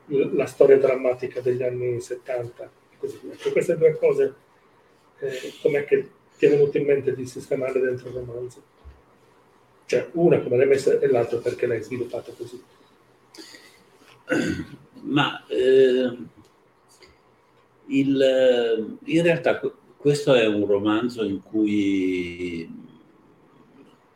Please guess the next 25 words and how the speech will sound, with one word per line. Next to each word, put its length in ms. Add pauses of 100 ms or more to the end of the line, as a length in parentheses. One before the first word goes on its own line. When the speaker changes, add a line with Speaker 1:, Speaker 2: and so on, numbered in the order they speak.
(320)
Speaker 2:
più 240
che, 400 (640)
dunque, 220
il, 240 (100)
il 240
passato 720
compare 1120
soprattutto 1160
in 160
questo 300
senso 320
di 200
disorientamento 1300 (500)
che 140
ha 80
a 80
che 140
fare 400
con, 380
con 200
questa 300
città 380
che 160
cambia. 540 (760)
Lui 480